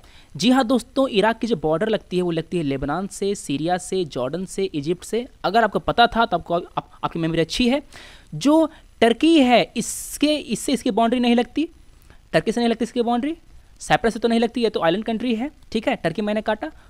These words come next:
तो मेरा बी, सी और डी तीनों गलत है। A is the right answer। लेबनान, सीरिया, जॉर्डन और इजिप्ट से इसकी बाउंड्री लगती है, जैसे कि आप यहाँ पे देख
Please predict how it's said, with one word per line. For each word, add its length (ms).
तो 60
मेरा 180
बी, 380
सी 260
और 160
डी 200
तीनों 320
गलत 260
है। 140
A 240
is 180
the 160
right 180
answer। 320
लेबनान, 360
सीरिया, 300
जॉर्डन 280
और 140
इजिप्ट 300
से 140
इसकी 340
बाउंड्री 320
लगती 180
है, 20
जैसे 100
कि 80
आप 60
यहाँ 120
पे 80
देख 140